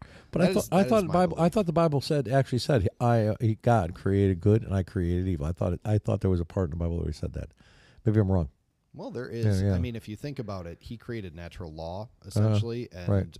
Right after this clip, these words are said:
Speaker 2: out of that, you know, there's always a yin and a yang. There's always
Speaker 1: Mm-hmm,
Speaker 2: one
Speaker 1: right.
Speaker 2: side and the other side. So
Speaker 1: Right.
Speaker 2: I, gue-, I guess that could be right.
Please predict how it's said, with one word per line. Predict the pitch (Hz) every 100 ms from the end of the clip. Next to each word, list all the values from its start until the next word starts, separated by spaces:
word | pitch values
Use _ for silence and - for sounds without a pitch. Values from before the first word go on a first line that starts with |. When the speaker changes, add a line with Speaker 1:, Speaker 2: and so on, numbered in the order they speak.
| -
Speaker 2:
out | 92
of | 95
that, | 80 90 98 - _ _
you | 101
know, | 87 87
there's | 85 87
always | 87 90 78
a |
yin | 80 80
and | 76
a | 71
yang. | 85 87 64 65
There's | 67 71 -
always | 87 71 67 - - -
Speaker 1:
Mm-hmm, | 131 135
Speaker 2:
one | 127
Speaker 1:
right. | 127 123
Speaker 2:
side | 90 92 85
and |
the | 85
other | 76
side. | 80 82 78
So | 85
Speaker 1:
Right. | 113
Speaker 2:
I, | 98
gue-, | 67
I |
guess | 95 85 -
that | 78
could | - -
be | 76
right. | 64 60 57